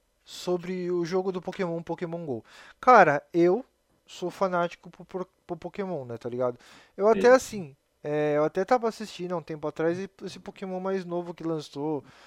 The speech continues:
Speaker 1: que acho que é Kugon, alguma coisa assim. E, e o Ash, tá ligado? Então,
Speaker 2: Aham.
Speaker 1: tipo,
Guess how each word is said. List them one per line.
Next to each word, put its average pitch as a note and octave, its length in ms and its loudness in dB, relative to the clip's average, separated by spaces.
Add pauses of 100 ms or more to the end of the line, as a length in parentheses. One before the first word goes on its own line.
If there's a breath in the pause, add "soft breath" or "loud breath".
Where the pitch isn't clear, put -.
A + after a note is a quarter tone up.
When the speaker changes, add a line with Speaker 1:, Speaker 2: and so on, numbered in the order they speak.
(260 soft breath)
Speaker 1:
que D#3 100 -4
acho D3 140 -4
que E3 80 -10
é - 20 -10
Kugon, D3 680 -4
alguma D#3+ 320 -4
coisa D#3 260 -4
assim. C3+ 220 -12 (1000 loud breath)
E, B2+ 800 -4
e C#3 60 -2
o D3 240 2
Ash, C3+ 420 4
tá A#2 120 -12
ligado? A#2+ 440 0
Então, A2+ 200 6
Speaker 2:
Aham. C3 100 4
Speaker 1:
tipo, - 320 -8